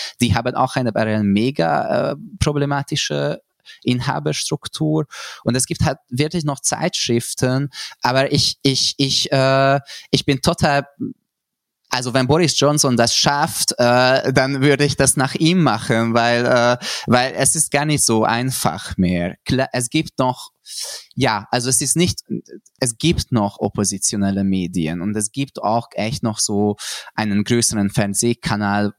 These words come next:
R T L Club, äh, wo die Nachrichten wenigstens einigermaßen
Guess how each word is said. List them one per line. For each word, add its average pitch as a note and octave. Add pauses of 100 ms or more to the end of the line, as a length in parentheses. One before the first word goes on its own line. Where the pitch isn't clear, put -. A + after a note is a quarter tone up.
(140)
R G2+
T G#2+
L G2+
Club, G2+ (380)
äh, G2
wo G#2
die G#2
Nachrichten G#2
wenigstens F2+
einigermaßen F#2